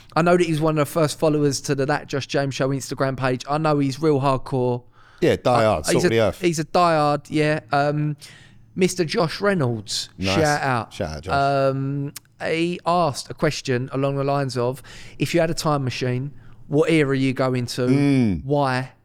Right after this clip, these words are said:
Speaker 2: Yeah.
Speaker 1: Um, yeah, what era are you going to and why?
Speaker 2: Okay.
Speaker 1: And I thought it was such a good question. I thought, "Fuck it, we're gonna do an whole episode on that, mate."
Speaker 2: Nice. Josh is gonna love that.
Speaker 1: He's gonna love that.
Speaker 2: Yeah.
Speaker 1: Um,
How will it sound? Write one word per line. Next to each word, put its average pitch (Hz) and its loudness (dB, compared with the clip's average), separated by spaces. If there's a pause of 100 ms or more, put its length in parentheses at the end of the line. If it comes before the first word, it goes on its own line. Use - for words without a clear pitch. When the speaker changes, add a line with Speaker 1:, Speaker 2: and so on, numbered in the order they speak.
(420)
Speaker 2:
Yeah. 92 0 (200)
Speaker 1:
Um, 127 -2
yeah, 143 2
what 190 2
era 175 6
are 160 6
you 151 0
going 147 2
to 143 0
and 139 -2
why? 131 0 (220)
Speaker 2:
Okay. 113 0
Speaker 1:
And 180 4
I 185 4
thought 185 2
it 180 2
was 175 -2
such - 0
a - -16
good 196 -2
question. 165 -2 (540)
I 156 -4
thought, 160 -2 (260)
"Fuck - -14
it, 139 -4
we're 202 -2
gonna 190 2
do 143 2
an 139 0
whole 143 0
episode 113 -4
on 107 -4
that, 104 -8
mate." 110 -8
Speaker 2:
Nice. 113 -2
Josh 117 -4
is 90 -6
gonna 80 -10
love 104 -4
that. - -2
Speaker 1:
He's 180 2
gonna 165 0
love 180 0
that. 120 -6
Speaker 2:
Yeah. 78 -6 (320)
Speaker 1:
Um, 139 -2